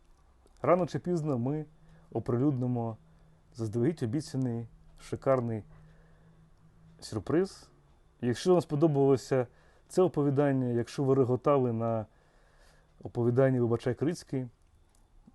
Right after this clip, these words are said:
то наступне стовідсотково не просто за-, заставить розтягнутися ваші обличчя в посмішках, а просто заставить ваші животи розірватися від реготання.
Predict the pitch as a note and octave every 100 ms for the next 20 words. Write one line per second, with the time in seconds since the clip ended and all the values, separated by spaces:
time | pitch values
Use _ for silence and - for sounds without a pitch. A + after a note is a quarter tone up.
0 | - - B2+ A#2+ A2+ - A#2 A2+ - D#3
1 | - A#2+ A2 - B2 B2 - C3+ A#2+ G#2+
2 | - _ _ _ _ _ _ _ - -
3 | - - - _ - - A2+ F3 - C3
4 | A2 A#2 - C3+ A#2+ A2 - G#2+ A2+ A2+
5 | A#2 A2 A2+ G#2+ A2 - G#2+ _ _ _
6 | _ - G#2+ A#2+ - - B2 A2+ - -
7 | G2+ G2 - C#3 - A#2+ A2 - _ _
8 | - G2 G#2 - B2 A#2 G#2+ - - -
9 | - G#2 A2 A2+ A2+ A2 C3+ B2 G#2+ G#2+
10 | A#2+ A#2 G#2 G#2+ G#2 G2+ G#2 C3+ B2+ A2+